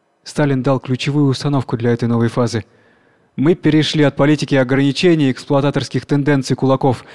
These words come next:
к политике ликвидации кулачества как класса».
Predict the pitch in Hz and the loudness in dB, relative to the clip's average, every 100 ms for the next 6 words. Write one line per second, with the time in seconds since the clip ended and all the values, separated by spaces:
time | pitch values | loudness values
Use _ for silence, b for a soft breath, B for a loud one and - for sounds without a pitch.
0 | B B - - 151 165 156 151 147 156 | B B -8 0 2 2 0 0 0 0
1 | 165 175 - - 139 147 170 156 - 135 | 2 2 2 -2 0 2 2 0 -4 -2
2 | 151 139 147 156 139 - 117 | -2 -2 2 2 2 0 -4